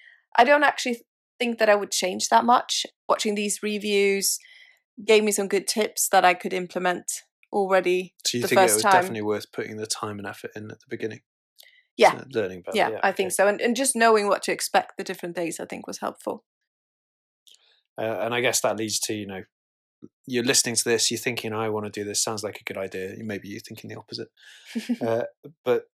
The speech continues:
Speaker 2: so are there any kind of tips that you would give anyone?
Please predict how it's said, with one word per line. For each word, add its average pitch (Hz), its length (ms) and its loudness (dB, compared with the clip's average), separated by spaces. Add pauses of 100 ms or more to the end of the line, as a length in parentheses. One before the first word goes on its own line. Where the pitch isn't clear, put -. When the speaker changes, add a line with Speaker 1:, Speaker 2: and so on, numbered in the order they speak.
Speaker 2:
so 127 320 4
are 123 80 6
there 127 140 4
any 120 140 2
kind 120 140 -2
of 110 80 -4
tips - 260 -2
that 127 100 -6
you 113 120 -6
would 110 120 -6
give 113 160 2
anyone? 107 500 -2